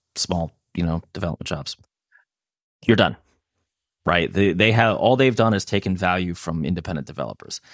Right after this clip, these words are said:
Now, if a law were to be changed, that would be different, right? If Congress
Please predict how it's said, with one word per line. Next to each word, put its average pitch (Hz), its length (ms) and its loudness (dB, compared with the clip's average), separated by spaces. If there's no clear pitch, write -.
Now, 120 220 -2
if 131 140 2
a 87 40 2
law 85 460 4
were 87 220 0
to - 120 -8
be 52 140 -10
changed, - 560 -10
that 78 160 0
would 64 80 -4
be - 80 -12
different, 110 420 -2
right? 65 260 -4
If - 260 -14
Congress 90 600 0